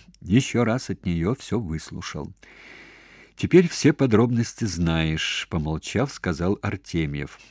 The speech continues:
«Я тоже мельком видел ее на днях у Серпирина. Хотел сказать ей, что ты здесь, но обстановка не позволила. Всех подробностей и она не знает.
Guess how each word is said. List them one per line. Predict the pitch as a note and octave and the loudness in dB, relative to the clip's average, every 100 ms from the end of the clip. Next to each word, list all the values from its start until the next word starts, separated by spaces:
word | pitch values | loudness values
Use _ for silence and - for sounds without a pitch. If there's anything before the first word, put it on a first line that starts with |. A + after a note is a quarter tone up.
| _ - | _ -2
«Я | B2+ | 0
тоже | - C#3 G2 | 0 0 2
мельком | F#2 E2 - D#2+ F2 | 2 0 -4 -6 -2
видел | F#2 F2+ F2 D#2+ | 0 2 0 -2
ее | E2+ | -2
на | F2 | -2
днях | D2+ E2+ F2 - | -2 -2 -2 -4
у | |
Серпирина. | - F#2+ - F#2+ E2+ D#2+ C#2 - - - - - - - | -4 -4 -2 -2 -2 -4 -6 -10 -20 -20 -20 -20 -20 -4
Хотел | - A2+ E3 | 2 6 6
сказать | D3 - B2+ C3+ C#3+ - | 4 4 6 6 4 4
ей, | B2 B2 - | 6 6 4
что | - - | -2 -2
ты | G#2 B2 | 0 0
здесь, | G#2+ G2 C3 A2+ - | 0 2 4 4 2
но | F#2 G2 | -2 0
обстановка | G#2+ - - G#2 B2+ - A2 | -4 -6 -2 0 -2 -2 -2
не | G#2+ | -2
позволила. | A2+ G#2+ E2+ E2 D2+ D2+ C#2 - - _ _ _ _ - - - - - | -2 -4 -4 -4 -4 -4 -6 -8 -16 _ _ _ _ -20 -20 -20 -20 -18
Всех | - C3 F3 | 0 2 2
подробностей | - B2 G2+ B2 B2+ C3 - B2+ B2 | 0 2 4 4 2 -2 -2 0 0
и | A#2 | 2
она | A2 F#2+ A#2 | 2 2 2
не | A2 | 0
знает. | D2+ D#2+ D2+ C#2+ - - | -4 -4 -4 -4 -8 -14